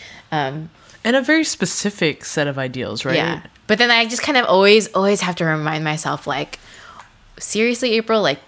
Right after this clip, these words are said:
Speaker 1: you are just you, and there is nothing else that you can be except for you, and so, like, just be happy with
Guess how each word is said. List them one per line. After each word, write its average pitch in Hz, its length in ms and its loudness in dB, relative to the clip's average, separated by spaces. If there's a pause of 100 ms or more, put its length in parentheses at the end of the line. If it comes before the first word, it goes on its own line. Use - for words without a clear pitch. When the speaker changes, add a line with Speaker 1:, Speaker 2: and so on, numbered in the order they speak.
(120)
Speaker 1:
you 165 280 0
are 160 300 -2
just 147 440 -8
you, 143 300 -4
and 151 240 -8
there - 120 -12
is 160 160 -4
nothing 165 380 -2
else 202 180 -2
that 165 60 -4
you 160 100 -6
can 175 160 -2
be 123 220 -6
except - 260 -10
for 165 120 -6
you, 117 440 -8
and 143 160 -10
so, 143 220 -4
like, 135 160 -8
just - 220 -10
be - 100 -8
happy - 300 -10
with - 160 -10